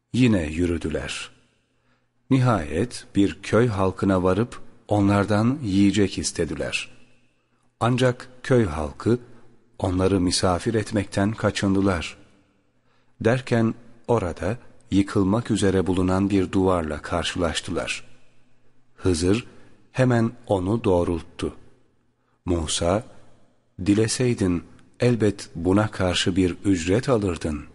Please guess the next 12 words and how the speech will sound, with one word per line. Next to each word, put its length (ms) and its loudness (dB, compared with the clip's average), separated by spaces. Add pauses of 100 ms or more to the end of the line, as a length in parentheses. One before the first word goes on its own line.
dedi. 400 -6 (1000)
Hızır 600 0 (160)
şöyle 520 0
dedi: 360 -6 (920)
"İşte 460 0
bu 240 4 (320)
benimle 600 2
senin 520 2 (120)
aramızın 640 0
ayrılmasıdır. 1000 -4 (840)
Şimdi 480 2
sana 500 -2